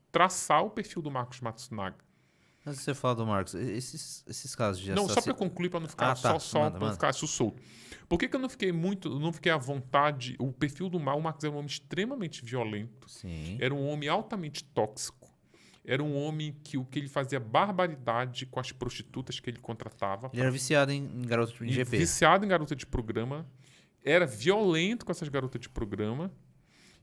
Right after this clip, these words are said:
Speaker 1: Mas eu, por obrigação profissional, eu tinha que contar quem era esse homem. Eu tinha que dizer quem é esse homem que morreu. E eu tinha esse pudor.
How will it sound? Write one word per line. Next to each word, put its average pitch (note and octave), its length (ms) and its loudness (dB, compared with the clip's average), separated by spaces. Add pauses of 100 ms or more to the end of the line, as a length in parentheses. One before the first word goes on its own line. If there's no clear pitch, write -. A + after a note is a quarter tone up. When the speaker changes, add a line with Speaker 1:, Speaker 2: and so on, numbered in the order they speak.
(140)
Speaker 1:
Mas D3 360 6
eu, G#3+ 100 6
por G#3 160 4
obrigação D#3+ 460 2
profissional, D3+ 520 0
eu F3 60 0
tinha B3+ 320 -4
que C4+ 140 -4
contar E3 360 0
quem C#3+ 160 -6
era A#2+ 140 -2
esse - 240 -8
homem. G2 320 -4
Eu A#2 80 -6
tinha B3+ 180 -6
que B3 80 -4
dizer D#3 260 -2
quem G#3+ 200 -6
é A3 40 0
esse - 180 -4
homem C#3 140 -4
que - 120 -12
morreu. A2+ 340 -4 (2000)
E F#3+ 320 0 (560)
eu C#4 80 2
tinha F3 240 -2
esse F#3 140 -4
pudor. F#3+ 500 -2